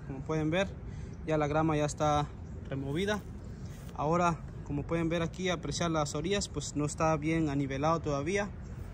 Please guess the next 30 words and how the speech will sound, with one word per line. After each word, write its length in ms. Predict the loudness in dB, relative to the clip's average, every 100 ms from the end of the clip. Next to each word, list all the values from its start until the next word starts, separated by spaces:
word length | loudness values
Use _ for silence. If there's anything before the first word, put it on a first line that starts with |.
| -10 -8
Apenas 460 | 0 2 2 2
hemos 200 | 2 0
recogido 380 | -2 -4 0 2
la 140 | 4 4
basura, 460 | 2 0 0 0 0
ya 80 | -2
lo 80 | -2
tenemos 380 | 0 0 0 4
ya. 220 | 4 2 -2 -10 -10 -10 -10 -10 -10 -8 -4
El 120 | 0
detalle 360 | 2 4 4 4
más 220 | 2 2
importante 560 | 0 0 2 0 0
aquí 300 | -4 -2 -2 -2 -4 -2
cuando 220 | 0 2
uno 100 | 0
instala 320 | 2 2 2
grama 400 | 4 4 6 4
es 300 | 4 0 -2 -6 -8 -8 -6 2
que 140 | 2
todas 320 | 4 6 8 8
las 160 | 4
orillas, 400 | 2 4 4 4
asegurarse 560 | -2 -2 2 2 2 0
que 100 | 0
todas 240 | 6 6
las 140 | 6 2
orillas 280 | 2 2
estén 300 | 2 0 2
rectas, 480 | 4 2 4 0 0